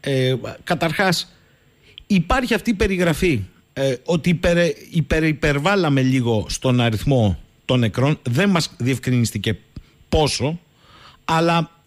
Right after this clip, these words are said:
εμείς, για να κάνουμε την καταγραφή και για να μην έχουμε υποκαταγραφή, το διαβάζω δηλαδή ακριβώς όπως ελέγχθη, είχαμε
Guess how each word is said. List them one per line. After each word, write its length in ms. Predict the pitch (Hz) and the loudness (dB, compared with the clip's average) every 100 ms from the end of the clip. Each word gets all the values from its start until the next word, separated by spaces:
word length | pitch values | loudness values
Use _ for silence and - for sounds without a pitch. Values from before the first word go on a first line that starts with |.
| _ | _
εμείς, 640 | 175 185 240 214 - - - | 0 2 2 2 -4 -12 -8
για 260 | 139 147 | -2 0
να 100 | 139 | 0
κάνουμε 340 | 131 196 208 185 | -2 0 0 0
την 160 | 156 | -2
καταγραφή 580 | 143 143 131 127 - 175 | -2 0 0 0 0 -2
και 120 | 147 | 0
για 160 | 127 123 | 0 2
να 100 | 139 | 2
μην 160 | 196 | 2
έχουμε 280 | 196 175 156 - | 2 2 -2 0
υποκαταγραφή, 1200 | 202 175 170 156 123 120 107 101 92 131 185 180 - _ _ _ _ - | -2 0 -2 -2 -2 -2 0 0 0 0 0 -2 -8 _ _ _ _ -6
το 120 | 127 | -2
διαβάζω 460 | 120 120 135 123 117 | 0 2 2 0 0
δηλαδή 280 | 117 113 123 | 0 0 -2
ακριβώς 360 | 101 127 156 | -2 -2 0
όπως 220 | 131 110 110 | -2 -2 -2
ελέγχθη, 540 | 143 190 - 247 208 - - - - _ | 0 -2 -2 -2 -4 -12 -20 -20 -20 _
είχαμε 680 | 247 226 196 170 151 135 | 0 2 0 0 2 0